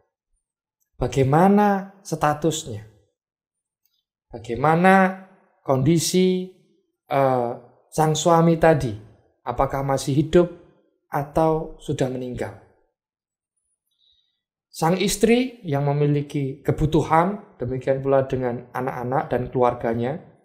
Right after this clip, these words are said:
berpikir, apakah bisa sang suami diberi status mati saja, agar dia bisa misalnya menikah lagi, dapat mencukupi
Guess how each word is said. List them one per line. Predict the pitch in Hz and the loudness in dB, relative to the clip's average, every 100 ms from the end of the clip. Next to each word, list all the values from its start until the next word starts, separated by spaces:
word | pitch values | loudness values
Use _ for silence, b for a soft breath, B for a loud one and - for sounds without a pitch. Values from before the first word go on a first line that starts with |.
| - _ | -20 _
berpikir, | 170 156 208 - 135 - 185 | 4 4 0 -4 -6 0 2
apakah | 190 214 214 196 | 4 4 4 2
bisa | 202 190 180 107 - - | 0 4 4 2 -2 -8
sang | - 175 | 0 2
suami | 165 - 180 175 180 202 214 - _ _ _ _ _ _ _ | 2 4 6 6 6 4 2 -6 _ _ _ _ _ _ _
diberi | - 156 151 143 156 | 2 2 4 4 4
status | 156 - 156 156 170 - - _ | 2 0 0 0 -2 -2 -14 _
mati | 175 175 170 185 | -2 -2 4 4
saja, | 185 170 117 95 - _ - _ _ _ _ _ | 8 6 6 -6 -14 _ -20 _ _ _ _ _
agar | - 151 - 185 196 196 190 - | -2 -2 2 8 8 8 0 -12
dia | - 143 165 | 2 6 6
bisa | 165 147 - 170 175 170 - _ _ _ _ | 4 -4 2 4 4 2 -8 _ _ _ _
misalnya | 156 147 170 156 147 151 165 165 - | -2 2 4 4 4 0 -6 -8 -4
menikah | 156 156 156 143 | 0 0 4 4
lagi, | 139 135 135 165 202 - _ _ _ _ _ _ _ _ _ _ _ _ _ - | 4 2 -2 -8 -8 -18 _ _ _ _ _ _ _ _ _ _ _ _ _ 0
dapat | 143 143 151 151 | 2 4 2 2
mencukupi | 143 135 151 175 156 185 180 180 185 | -6 -4 -2 -2 0 0 0 -2 -10